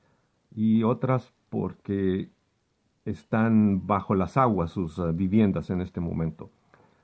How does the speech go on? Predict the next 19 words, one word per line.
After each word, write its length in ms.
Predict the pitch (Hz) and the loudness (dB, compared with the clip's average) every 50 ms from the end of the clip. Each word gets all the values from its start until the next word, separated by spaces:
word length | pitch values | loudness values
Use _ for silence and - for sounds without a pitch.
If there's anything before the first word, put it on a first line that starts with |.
| _ _ _ _ _ _ _ | _ _ _ _ _ _ _
El 460 | - - 107 104 107 107 107 104 101 104 | -8 -4 -2 0 2 2 2 2 4 4
norte 280 | 113 123 - - - | 2 2 0 -2 -6
prácticamente 680 | 110 - 110 110 - 117 107 104 98 101 101 104 - | -6 -4 -4 -4 -4 -4 -2 -2 -2 -2 -2 -2 -2
incomunicado, 880 | 123 110 110 107 101 98 98 95 95 92 - - 101 104 101 98 101 92 | -2 0 2 2 2 2 2 0 0 -2 -2 -2 0 0 0 0 -2 -4
con 220 | - 85 92 92 | -6 -4 -2 0
una 260 | 92 95 95 92 90 85 | 0 0 0 0 -2 -2
gran 280 | 80 107 113 113 110 | -2 0 0 0 0
cantidad 420 | 110 104 92 90 - 101 92 92 90 | -2 -2 -4 -4 -4 -2 -2 -2 -2
de 80 | 92 | -4
puentes 520 | 82 - - 107 110 110 107 - 101 85 - | -4 -4 -2 0 0 0 -2 -2 -6 -6 -6
rotos, 560 | 90 95 113 123 113 - 107 104 107 101 - | -2 0 0 0 0 -2 -4 -4 -2 -2 -4
el 160 | 92 85 80 | -4 -6 -6
propio 360 | - - 107 110 - - 107 | -6 -4 -6 -4 -2 -2 0
aeropuerto 580 | 95 95 92 92 80 - - 117 117 120 - 110 | 0 0 0 -2 -2 -2 -4 -4 -4 -2 -2 -4
internacional 800 | 98 - - 87 87 90 87 85 - 101 92 98 104 104 98 95 | -4 -2 -4 -6 -6 -6 -6 -6 -4 -2 -2 0 0 0 -2 -2
de 100 | 95 90 | -6 -6
San 160 | 95 92 82 | -4 -6 -6
Pedro 360 | - 98 95 92 95 90 85 | -4 -4 -4 -4 -4 -6 -8
Sula 680 | 80 - - 117 113 104 98 95 90 92 90 85 85 - | -10 -8 -6 -6 -4 -4 -2 -2 -2 -2 -2 -4 -6 -8